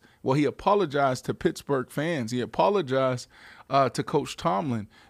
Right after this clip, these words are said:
how he acted and how he exited Pittsburgh, right? Like, man, if they stayed together, you're talking about him, Big Ben, Big Ben Roethlisberger, uh, Antonio Brown. They even had Martavius Brown. Like,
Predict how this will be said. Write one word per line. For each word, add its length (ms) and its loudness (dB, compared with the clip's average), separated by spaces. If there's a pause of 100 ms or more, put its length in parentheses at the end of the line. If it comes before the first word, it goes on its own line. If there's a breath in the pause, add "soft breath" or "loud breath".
how 240 0
he 200 -4
acted 360 -2
and 140 -2
how 180 -2
he 240 -6
exited 460 -4 (360 soft breath)
Pittsburgh, 640 -2
right? 220 -2
Like, 180 0 (640 soft breath)
man, 260 0
if 120 -4
they 160 2
stayed 320 0
together, 380 0
you're 180 -6
talking 240 0
about 240 -4
him, 400 -4
Big 240 -4 (120)
Ben, 340 0
Big 340 0
Ben 260 0
Roethlisberger, 880 0 (400 loud breath)
uh, 160 2
Antonio 680 2
Brown. 340 0
They 100 0
even 220 0
had 140 2
Martavius 720 2
Brown. 320 2
Like, 220 -2